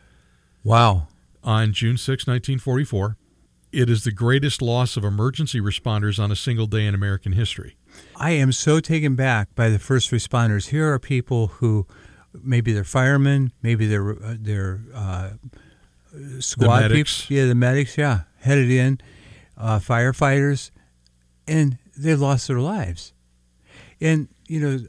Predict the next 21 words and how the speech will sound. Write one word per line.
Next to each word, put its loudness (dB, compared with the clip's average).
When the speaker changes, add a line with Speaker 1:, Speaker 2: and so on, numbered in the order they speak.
Speaker 1:
I -6
have -4
to -4
wonder 0
with -4
this, -4
the -6
s-, -12
uh, -8
smog -2
or 0
the -4
f-, -8
smoke 0
so -2
bad -2
that -4
how 0
many 2
of 2
them 0